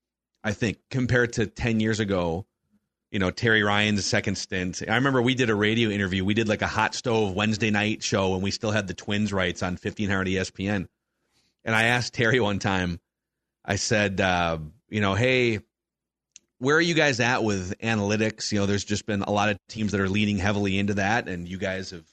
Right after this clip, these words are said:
maybe been a little bit behind the curve, and he, <laughs> he cuts me off respectfully, and he goes, "Phil, we do have a lot of analytics guys in our organization. It's the twenty-five scouts we employ. Those are our analytics." Like, tho-, tho-, you know, like, we've come a long way since, since then,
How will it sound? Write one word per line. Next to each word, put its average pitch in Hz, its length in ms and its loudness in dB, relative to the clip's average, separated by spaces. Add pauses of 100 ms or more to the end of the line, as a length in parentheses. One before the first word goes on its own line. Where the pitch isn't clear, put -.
(120)
maybe 98 220 -6
been 95 160 -6
a 92 60 -6
little 98 160 -4
bit 92 140 -6
behind 95 280 -4
the 90 60 -8
curve, 98 260 -4
and 95 100 -6
he, 104 80 -6 (100)
<laughs> - 100 -10
he - 80 -2
cuts - 320 -8
me 110 100 -6
off 95 260 -2 (460)
respectfully, 113 560 -2
and 98 60 -2
he 98 60 -4
goes, 92 340 -4 (640)
"Phil, 143 260 2
we 127 100 2
do 127 180 2
have 98 400 0 (240)
a 107 60 -8
lot 101 160 2
of 98 60 0
analytics 92 480 -2
guys 87 300 -4
in 92 100 -2
our 90 100 0
organization. 87 640 -4
It's - 140 -12
the 107 80 -6
twenty-five 120 580 0
scouts - 480 -4
we 101 140 0
employ. 87 540 -2
Those 101 240 -4
are 104 60 0
our 95 140 2
analytics." 92 320 -4
Like, 104 160 -2
tho-, 120 120 -2
tho-, 117 220 -2
you 104 140 -4
know, 87 120 -4 (720)
like, 117 120 -4
we've 165 140 4
come 190 160 4
a 165 40 2
long 151 280 2
way 135 240 4
since, 107 560 -2
since - 360 0
then, 87 540 0